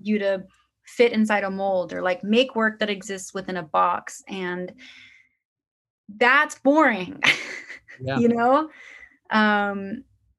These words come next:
Speaker 1: the, the less you change, the more boring your work is going to be. And, like, some people might be like, "Oh, well, if you're changing so much," like,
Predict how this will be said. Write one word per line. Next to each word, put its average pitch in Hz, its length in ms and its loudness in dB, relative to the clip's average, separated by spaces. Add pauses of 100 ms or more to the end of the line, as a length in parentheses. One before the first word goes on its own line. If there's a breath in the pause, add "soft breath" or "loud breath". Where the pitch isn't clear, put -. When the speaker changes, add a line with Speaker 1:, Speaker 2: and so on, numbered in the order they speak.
(140)
Speaker 1:
the, 226 340 2
the 226 160 2
less 240 360 4
you 302 120 4
change, 233 640 0
the 220 100 -2
more 226 220 2
boring 220 560 0
your 202 380 -4
work 208 260 -2
is 190 100 -6
going 185 360 -6
to 208 100 -8
be. 247 300 2
And, 208 160 -2
like, 196 160 -6
some 233 180 0
people 220 280 -4
might 196 280 -4 (380 loud breath)
be 202 100 -6
like, 190 200 0
"Oh, 262 200 6
well, 208 360 2
if - 260 -6
you're 254 100 2
changing 262 400 2
so 220 160 -4
much," 208 220 0
like, 247 200 -2